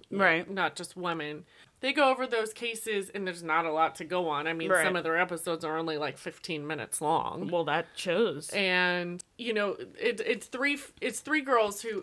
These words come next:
Speaker 2: who do this, three women, excuse me, who do this podcast. And, and in one of the episodes that I was listening to, I can't remember exactly which one it is right now off the top of my head, but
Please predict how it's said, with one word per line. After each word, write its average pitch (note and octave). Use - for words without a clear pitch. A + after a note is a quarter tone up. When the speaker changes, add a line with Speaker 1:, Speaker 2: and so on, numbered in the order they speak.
Speaker 2:
who A3+
do G#3+
this, E3
three G#3+
women, D#3+
excuse F3
me, D3+
who A#3
do A#3+
this G#3+
podcast. G#3
And, F#3+
and G3
in G3
one G#3
of A3
the -
episodes G#3+
that F#3
I F3
was F3
listening G3+
to, F3+
I E3
can't G#3+
remember G3
exactly F#3
which E3+
one F3+
it E3
is E3+
right E3
now F3
off E3+
the E3
top F3+
of E3+
my E3
head, G3+
but F#3